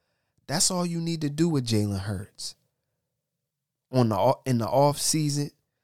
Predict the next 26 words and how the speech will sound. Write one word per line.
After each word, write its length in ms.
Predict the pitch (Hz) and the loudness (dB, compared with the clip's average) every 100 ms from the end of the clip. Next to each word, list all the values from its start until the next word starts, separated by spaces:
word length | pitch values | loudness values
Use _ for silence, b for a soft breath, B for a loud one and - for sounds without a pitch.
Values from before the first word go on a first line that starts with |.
| _ _ _ _ - | _ _ _ _ -2
get 200 | 143 131 | -2 0
with 180 | 123 | -4
all 280 | - 127 143 | 0 2 4
the 80 | 139 | 4
gurus 960 | 139 139 143 151 139 143 139 139 143 123 | 2 6 6 6 2 4 4 4 2 0
and 240 | 107 98 | -2 -4
whoever 500 | - 113 104 143 139 | -6 -2 2 2 2
you 200 | 139 139 | 0 2
need 220 | 139 139 | 2 2
to 80 | 139 | 0
get 280 | 139 143 123 | 0 0 0
with 320 | 127 143 135 _ _ _ _ _ _ _ _ _ _ _ _ _ _ - | 2 2 2 _ _ _ _ _ _ _ _ _ _ _ _ _ _ -8
to 160 | 117 | -6
understand, 920 | 131 135 127 123 - 131 131 127 123 123 b | 0 2 2 0 0 0 0 0 -2 -4 b
to 120 | - 117 | -6 -2
survey 540 | - 113 101 123 131 | 0 -2 -2 0 0
the 100 | 127 | 0
field. 540 | - - 135 104 90 - _ _ _ _ _ _ _ _ _ _ _ | -4 0 2 2 -4 -16 _ _ _ _ _ _ _ _ _ _ _
Sit 300 | - - 143 | -2 2 2
in 120 | 131 | 2
the 100 | 123 | -2
pocket. 600 | 113 - 131 110 - - - _ _ _ _ _ _ _ _ _ _ _ _ _ _ _ | -2 0 0 0 -6 -16 -20 _ _ _ _ _ _ _ _ _ _ _ _ _ _ _
Move 380 | 113 127 127 123 | 0 4 6 4
in 100 | 120 | 2
the 80 | 120 | 2
pocket. 640 | - 135 127 107 - | 2 4 4 2 -6